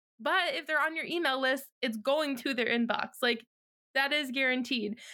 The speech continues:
So it really is a very underrated way of reaching your audience. And again, like, you can share your posts.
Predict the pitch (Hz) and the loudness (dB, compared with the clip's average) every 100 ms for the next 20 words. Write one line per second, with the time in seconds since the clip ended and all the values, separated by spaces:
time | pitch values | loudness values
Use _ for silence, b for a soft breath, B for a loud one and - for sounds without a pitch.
0 | B 320 320 - 339 359 440 392 320 277 | B 0 0 2 0 2 2 2 0 0
1 | - 240 247 254 233 240 247 240 226 226 | -2 2 2 2 0 0 0 0 0 2
2 | 214 214 226 226 233 214 - 220 214 214 | 2 2 0 0 0 2 2 2 2 0
3 | 233 277 349 392 240 233 233 b _ _ | 0 -2 0 0 0 -2 -6 b _ _
4 | 226 311 453 392 - 262 370 240 226 226 | -2 0 0 -2 0 2 2 0 -2 -2
5 | - 285 240 220 - | 0 2 2 -4 -14